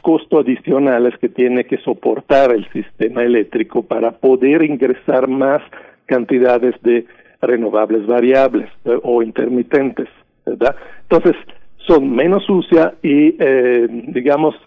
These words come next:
tienen, eh, esa ventaja ambiental y también tiene una ventaja la, la renovable en cuanto a la soberanía energética, como le decía,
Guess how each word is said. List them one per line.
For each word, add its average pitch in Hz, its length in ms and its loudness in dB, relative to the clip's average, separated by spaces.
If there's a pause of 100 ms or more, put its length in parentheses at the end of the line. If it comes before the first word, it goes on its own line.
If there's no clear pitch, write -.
(460)
tienen, 156 600 2
eh, 160 520 0
esa 156 220 0
ventaja 139 500 0
ambiental 147 640 0
y 196 120 -2
también 226 400 0
tiene 208 260 2
una 180 180 2
ventaja 151 640 0
la, 127 160 2
la 120 140 0
renovable 135 640 0 (260)
en 139 120 -6
cuanto 147 240 -2
a 160 40 2
la 147 80 -2
soberanía 120 420 0
energética, 135 680 -2
como 117 220 -6
le 117 80 -2
decía, 117 380 -4